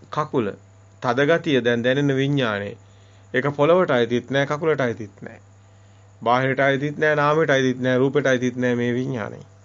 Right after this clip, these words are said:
කොයි විදියෙන් කිව්වත් එකයි. බාහිරට අයිති වෙන එක, රූපයට අයිති වෙන, නාමයට. කියන්නේ අජ්ජත් බහිද්දා කියන අන්ත දෙක. දෙපැත්තෙම මිදුණු තැන විඥාන මජ්ජේ. යෝ බන්තේ විදිත්වාන මජ්ජේ මන්තා නලිප්පති තම් බ්‍රූහි මහා පුරුෂ.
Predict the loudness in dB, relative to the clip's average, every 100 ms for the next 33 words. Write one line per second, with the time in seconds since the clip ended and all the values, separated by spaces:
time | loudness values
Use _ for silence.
0 | -20 -20 -20 -20 -20 -20 -8 0 2 4
1 | 2 0 0 0 0 0 0 2 2 2
2 | 0 2 0 2 0 0 0 0 -2 -2
3 | -2 -2 -2 -4 -2 0 0 0 -4 -12
4 | -20 -20 -14 -4 0 0 0 -4 -12 -14
5 | -4 0 2 0 0 0 0 -2 -2 -2
6 | -2 -4 -6 -8 -12 -20 -20 -20 -20 -6
7 | -2 2 0 2 0 2 0 0 0 -2
8 | -2 0 0 0 0 -2 -2 -4 -8 -10
9 | -16 -20 -20 -20 -20 -20 -20 -20 -20 -20
10 | -20 -14 0 2 2 0 0 0 0 0
11 | -2 -4 -4 -2 -2 0 0 -2 -4 -2
12 | -2 -2 -4 -4 -4 -4 -8 -6 -8 -6
13 | -6 -6 -4 -4 -2 -4 -4 -4 -6 -8
14 | -10 -12